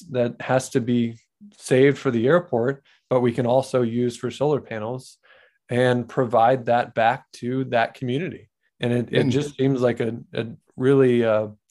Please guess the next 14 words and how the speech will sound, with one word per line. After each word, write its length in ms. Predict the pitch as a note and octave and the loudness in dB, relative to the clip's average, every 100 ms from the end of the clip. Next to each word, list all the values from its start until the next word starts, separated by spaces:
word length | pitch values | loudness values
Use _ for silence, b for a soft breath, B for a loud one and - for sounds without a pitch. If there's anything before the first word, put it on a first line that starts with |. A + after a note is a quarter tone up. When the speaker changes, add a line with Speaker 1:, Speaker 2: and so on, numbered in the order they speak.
| b b - | b b 0
Speaker 1:
really 220 | D#3+ D#3+ | 2 2
useful 640 | A#2+ D#3 - B2+ A2 A2+ _ b b b b _ - | 2 -2 -4 -6 -6 -10 _ b b b b _ -14
thought 380 | - B2+ - - _ B2 | 0 2 2 -2 _ -6
and 100 | A2+ | 0
opportunity 640 | B2+ B2+ A2 C3 A#2+ A2+ | 0 -2 -4 -4 -4 -4
for, 500 | - A#2+ A#2 A#2 - - | -4 -4 -2 -4 -10 -8
for 260 | A#2+ A2+ | -4 -4
communities 640 | G#2+ A#2+ B2 C3 A#2+ A2 - | -6 -4 0 0 0 -2 -6
to 320 | - A2+ A2+ | -6 -6 -6
engage 720 | A2+ A2 A#2 B2 A#2+ G#2 - - | -8 -4 0 2 0 -4 -16 -12
and 440 | A#2 A2 A2+ A2 G#2+ | -6 -4 -4 -6 -6
provide 380 | A#2+ A2+ A#2 | -2 0 0
this 160 | A#2 A2 | -2 -6
capability 800 | - A#2 G#2+ A2+ A#2 A#2 A2+ G#2+ | -8 -8 -8 -6 -4 -4 -6 -8